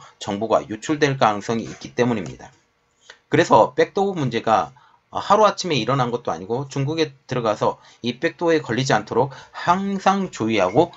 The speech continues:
다녀야 된다는 사실이죠. 그리고 각자의 심카드에 대해서, 아, 이 기간에는 이 심카드 내, 어, 번호, 아이피 번호가 있잖아요. 이 아이피 번호를 추적을 해서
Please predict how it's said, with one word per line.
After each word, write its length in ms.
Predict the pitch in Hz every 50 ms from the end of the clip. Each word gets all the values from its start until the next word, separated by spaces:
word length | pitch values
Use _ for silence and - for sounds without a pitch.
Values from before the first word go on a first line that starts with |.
| - _
다녀야 360 | - - - 85 92 98 98
된다는 360 | 95 92 87 95 98 107 113
사실이죠. 440 | 113 - 117 117 - - - - - - _ _ _ _ _ _ - - _ _ _ - _ - _ _ _ _ _ _
그리고 460 | - - 160 147 147 151 139 - -
각자의 600 | - - 135 135 135 - - 180 180 175 170 165
심카드에 720 | 156 - 208 202 190 - - 190 185 180 175 165 156 123
대해서, 400 | 113 95 101 - - 110 90 - - - _ _
아, 260 | - 101 107 104 92 67 - -
이 220 | - 135 180 196 196
기간에는 560 | - 135 135 135 135 135 123 127 143 147 139
이 160 | - - 151
심카드 680 | 151 - - 190 190 185 - - 170 156 127 110 92 80 - _ _ _ - _ _
내, 400 | - 107 104 120 131 147 151 139 -
어, 140 | 107 101 98 -
번호, 280 | - 120 120 127 - - - - _ _ -
아이피 600 | 92 110 135 156 - - - 156 113 82 71 - _ _
번호가 340 | - - 110 123 147 165 127
있잖아요. 480 | 82 - - 98 90 80 104 127 135 - _ - - _ -
이 160 | 131 151 147
아이피 320 | - 131 151 160 170 165
번호를 340 | 139 120 120 123 117 117 120
추적을 420 | - - - - 160 147 135 113 104
해서 260 | 101 - 120 107